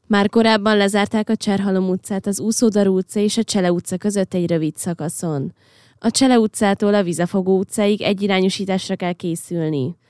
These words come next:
Lezárták a Váci út szervízútját és a hajóépítő sétányt is.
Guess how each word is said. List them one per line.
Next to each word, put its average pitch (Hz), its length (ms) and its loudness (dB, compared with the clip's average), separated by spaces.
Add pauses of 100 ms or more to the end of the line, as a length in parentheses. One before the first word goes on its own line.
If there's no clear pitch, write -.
(260)
Lezárták 190 580 0
a 196 80 0
Váci 214 380 0
út 196 120 0
szervízútját 202 840 -2
és 214 160 -2
a 233 80 2
hajóépítő 175 840 0
sétányt 165 580 -6
is. 156 340 -12